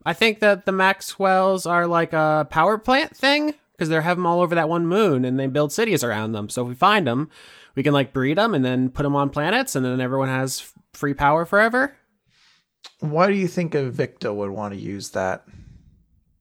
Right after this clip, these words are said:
Speaker 1: I mean, a guy invented a light bulb and we still remember his name. He's, like, really famous and cool and everyone loves him. There's, like, museums and his family's rich. Imagine if you gave every planet in the galaxy a thousand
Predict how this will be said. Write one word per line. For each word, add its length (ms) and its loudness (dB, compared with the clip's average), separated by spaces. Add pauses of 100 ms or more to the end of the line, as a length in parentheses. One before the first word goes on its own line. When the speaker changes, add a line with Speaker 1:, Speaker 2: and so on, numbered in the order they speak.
(540)
Speaker 1:
I 80 4
mean, 160 4
a 60 2
guy 220 4
invented 340 0
a 60 2
light 280 2
bulb 200 4
and 100 2
we 80 2
still 240 0
remember 340 2
his 160 -2
name. 300 4
He's, 100 -2
like, 140 -4
really 180 0
famous 500 -2
and 160 -4
cool 380 2
and 80 0
everyone 240 -2
loves 240 0
him. 140 0
There's, 160 0
like, 80 -6
museums 640 0
and 200 -2
his 140 -8
family's 460 -2
rich. 340 -2
Imagine 480 0
if 140 -4
you 260 -2 (500)
gave 200 2
every 240 0
planet 440 0
in 60 -2
the 80 -2
galaxy 680 0
a 100 0
thousand 640 2